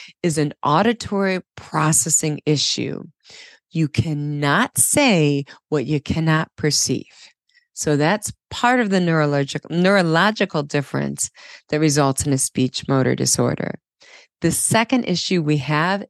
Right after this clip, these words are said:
is a generalized motor delay. As I mentioned before, what happens in the body happens in the mouth. So we have this motor delay that's inherent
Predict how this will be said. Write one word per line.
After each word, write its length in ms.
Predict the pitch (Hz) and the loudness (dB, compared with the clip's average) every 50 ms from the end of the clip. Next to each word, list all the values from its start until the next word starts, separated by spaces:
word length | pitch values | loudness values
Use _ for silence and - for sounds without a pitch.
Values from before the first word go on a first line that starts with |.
| _ - | _ -10
is 140 | 165 143 - | -6 -4 -4
a 80 | 135 | -6
generalized 920 | 135 - - - - 156 147 165 180 190 202 202 202 196 202 202 196 175 - | -6 -6 -6 -2 2 2 2 4 4 4 4 4 4 6 6 4 4 2 2
motor 340 | 165 156 170 170 165 160 156 | 2 4 4 4 4 4 2
delay. 400 | 143 151 135 131 123 123 127 131 | 2 2 2 2 2 0 0 -4
As 160 | 147 - - | -6 -8 -8
I 60 | 135 | -6
mentioned 480 | 135 143 151 156 170 - - 226 208 202 | -4 -4 -2 -2 -4 -4 -4 -2 -2 0
before, 580 | 220 214 202 - - 226 220 208 175 139 135 - - - - - - _ - | 0 0 0 0 0 2 2 4 2 2 0 -4 -10 -18 -20 -20 -20 _ -6
what 100 | 135 135 | -6 -6
happens 560 | - - 147 123 131 151 - 208 208 208 202 | -4 0 2 2 2 2 2 2 0 2 2
in 100 | 214 226 | 2 2
the 80 | 226 220 | 2 2
body 540 | 196 185 165 151 147 139 147 147 139 143 - - - - - _ _ | 2 2 2 4 4 2 2 0 0 -2 -4 -10 -18 -20 -20 _ _
happens 580 | - - - 135 135 135 - 156 160 147 - | -12 -6 -2 -2 -2 0 0 -2 -2 0 0
in 100 | 156 160 151 | 0 2 2
the 60 | 139 | 2
mouth. 520 | 147 151 156 151 151 139 131 - - - - - - - - | 4 4 4 4 4 2 2 -2 -4 -10 -14 -18 -20 -20 -14
So 160 | - - - 156 | -8 -6 -2 -2
we 160 | 143 151 147 | 0 0 2
have 180 | 151 139 131 | 0 0 0
this 220 | 143 147 135 - - | -2 -2 -4 -4 -4
motor 720 | 151 156 156 160 165 170 175 190 208 233 247 240 214 185 | -2 -2 0 2 2 4 4 4 4 4 4 4 4 2
delay 600 | 156 160 151 147 147 143 135 131 131 127 135 135 - - - _ | 2 2 2 2 2 2 0 0 0 -2 -4 -6 -12 -18 -16 _
that's 240 | - 160 147 - - | -4 -4 -2 0 0
inherent 720 | 165 151 139 127 - - 170 170 180 175 160 131 - - | 0 0 -2 -4 -4 -2 0 2 2 4 2 0 -2 -4